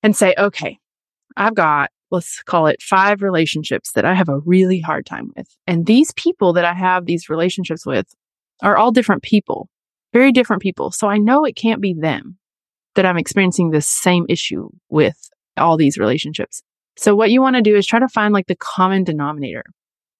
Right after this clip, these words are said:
You know, what issue is an overarching issue that you've had on and off throughout your life in your relationships, all different kinds of relationships? You know,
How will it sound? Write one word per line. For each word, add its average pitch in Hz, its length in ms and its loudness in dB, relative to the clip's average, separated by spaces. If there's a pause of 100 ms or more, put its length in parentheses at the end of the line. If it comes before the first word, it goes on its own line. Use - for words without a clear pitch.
(160)
You 185 100 0
know, 175 120 4
what 180 340 0
issue 196 580 0
is 175 140 0
an 160 120 -6 (100)
overarching 185 720 -2
issue 156 320 -2
that 156 120 0
you've 180 220 0
had 143 540 -2
on 170 180 0
and 208 100 2
off 143 400 -2
throughout 156 320 -2
your 196 140 2
life 139 380 -2
in 160 140 -8
your 151 140 -4
relationships, - 880 -2 (360)
all 185 180 4
different 175 300 0
kinds 113 260 -4
of - 60 -4
relationships? - 720 -6 (480)
You 170 120 4
know, 147 300 -2